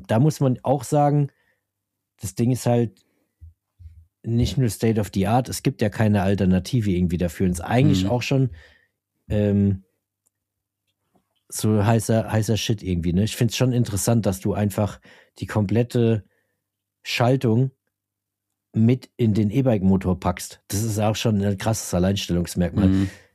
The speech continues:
Speaker 1: Ich sag jetzt ni-, will jetzt natürlich nicht sagen, es ist das Krasseste und das Beste, was es gibt und so weiter, weil ich weiß,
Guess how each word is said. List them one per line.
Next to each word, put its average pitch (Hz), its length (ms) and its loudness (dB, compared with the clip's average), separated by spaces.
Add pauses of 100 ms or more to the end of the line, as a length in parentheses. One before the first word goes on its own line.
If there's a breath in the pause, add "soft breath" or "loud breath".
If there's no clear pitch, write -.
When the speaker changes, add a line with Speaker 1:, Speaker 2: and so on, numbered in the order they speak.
Speaker 1:
Ich - 140 -10
sag 113 160 2
jetzt - 180 -2
ni-, 123 180 0 (360)
will 107 160 0
jetzt 107 220 0
natürlich 107 380 0
nicht 107 200 0
sagen, 98 880 0
es 95 180 -4
ist 101 160 -4
das 92 140 -6
Krasseste 104 500 -2
und 92 180 0
das 101 140 -4
Beste, 92 380 -2
was 95 160 -2
es 95 120 -6
gibt 104 300 -4
und 117 180 -2
so 92 140 -2
weiter, 113 300 2
weil 95 120 2
ich 92 160 -4
weiß, 101 360 0